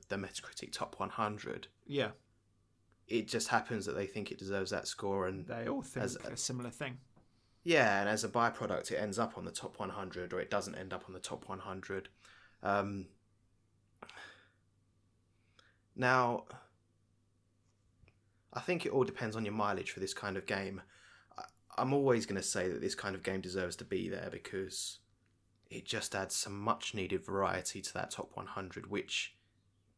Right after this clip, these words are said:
Speaker 1: is made up of a lot of the same series and can get a bit,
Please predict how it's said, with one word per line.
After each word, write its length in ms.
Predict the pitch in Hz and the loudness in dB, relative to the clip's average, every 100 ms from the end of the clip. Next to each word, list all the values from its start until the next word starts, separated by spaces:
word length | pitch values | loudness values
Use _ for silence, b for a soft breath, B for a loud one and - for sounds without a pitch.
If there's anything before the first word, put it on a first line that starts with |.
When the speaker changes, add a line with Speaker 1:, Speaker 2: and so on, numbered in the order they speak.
| _ | _
Speaker 1:
is 140 | - 110 | -6 0
made 260 | 107 101 | 2 4
up 160 | 95 - | 2 -2
of 200 | 92 - 107 | -8 -6 -2
a 80 | |
lot 180 | 110 117 | 4 4
of 80 | 107 | 4
the 80 | 98 | -2
same 240 | 117 101 | -4 -2
series 600 | - - 107 95 92 - | -2 0 0 0 -2 -6
and 240 | 92 95 90 _ _ _ _ _ _ _ _ _ _ _ _ - | -8 -10 -12 _ _ _ _ _ _ _ _ _ _ _ _ -12
can 220 | - 120 | -4 0
get 160 | 113 - | 2 2
a 20 | |
bit, 240 | 107 104 | 2 0